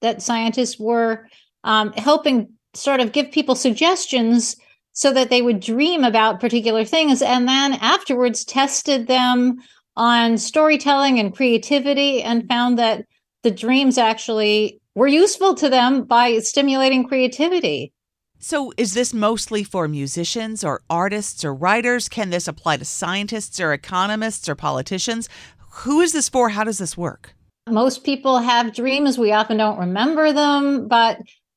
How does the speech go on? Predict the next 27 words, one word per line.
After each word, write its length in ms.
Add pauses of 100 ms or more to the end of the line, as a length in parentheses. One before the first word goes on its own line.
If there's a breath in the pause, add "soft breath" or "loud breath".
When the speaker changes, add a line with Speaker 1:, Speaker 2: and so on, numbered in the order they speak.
(140)
Speaker 1:
they 240
actually 560
tried 440
to 160
manipulate 600
the 80
dreams 380
that 220
people 260
tend 220
to 40
have 160
when 140
they 100
first 280
start 320 (140)
dozing 420
off. 460 (220)
And 300
this 160
is 160
a 160
stage 460
of 100
sleep 340
they 140
called 320